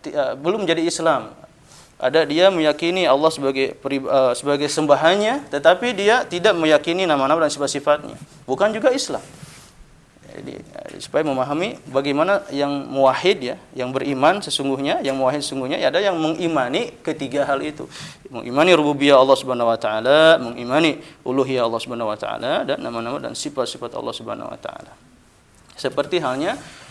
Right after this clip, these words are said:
pembagian rukun salat. dalam fikih, ya. Kemudian adanya syarat sah salat. Belum ada zaman Nabi. Adanya zaman Imam Syafi'i, para imam. Mereka membagi demikian supaya memudahkan umat Islam,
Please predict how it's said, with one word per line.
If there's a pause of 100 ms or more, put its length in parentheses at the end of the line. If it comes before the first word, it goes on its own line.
(120)
pembagian
rukun
salat. (600)
dalam
fikih,
ya.
Kemudian
adanya
syarat
sah
salat. (400)
Belum
ada
zaman
Nabi. (720)
Adanya
zaman
Imam
Syafi'i,
para
imam. (480)
Mereka
membagi
demikian
supaya
memudahkan (640)
umat
Islam,